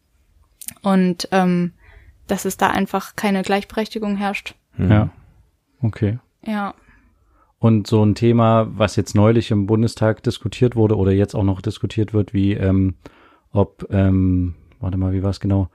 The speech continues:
Speaker 3: ob Menstruationsartikel quasi nicht mehr neunzehn Prozent, äh, weiß, warte mal, ich weiß gar nicht, wie die, wie die Diskussion war, aber ich glaube, dass sie halt, ähm, weiß, nicht mehr so hoch besteuert werden sollen.
Speaker 1: Ja.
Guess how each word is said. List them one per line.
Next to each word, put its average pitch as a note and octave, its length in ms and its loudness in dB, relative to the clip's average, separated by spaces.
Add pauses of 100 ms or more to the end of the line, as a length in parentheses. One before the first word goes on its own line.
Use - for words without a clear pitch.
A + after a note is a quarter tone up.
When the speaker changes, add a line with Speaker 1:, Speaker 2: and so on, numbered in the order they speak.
(380)
Speaker 3:
ob - 120 -4
Menstruationsartikel G#2+ 1400 0
quasi G2+ 340 0
nicht G#2 200 -2
mehr G2+ 220 2
neunzehn A2 340 0
Prozent, A2 760 -4
äh, - 40 -14 (320)
weiß, G#2 300 0 (380)
warte G2+ 180 -4
mal, G2 220 -4
ich - 160 -14
weiß B2 160 4
gar B2 100 4
nicht, A2 140 0
wie A#2+ 100 2
die, A#2 160 0
wie A2+ 100 0
die A2 120 -2
Diskussion A2 400 0
war, A2+ 120 4
aber A#2 160 4
ich G#2 60 -4
glaube, A#2 220 2
dass A2 140 2
sie A2+ 100 2
halt, G#2 200 0
ähm, G#2+ 420 0
weiß, G#2 240 -2
nicht A#2 240 -6
mehr A2 120 0
so G2+ 220 0
hoch G#2 140 -6
besteuert A2+ 340 0
werden G2 200 0
sollen. F#2+ 240 -2
Speaker 1:
Ja. A3 240 0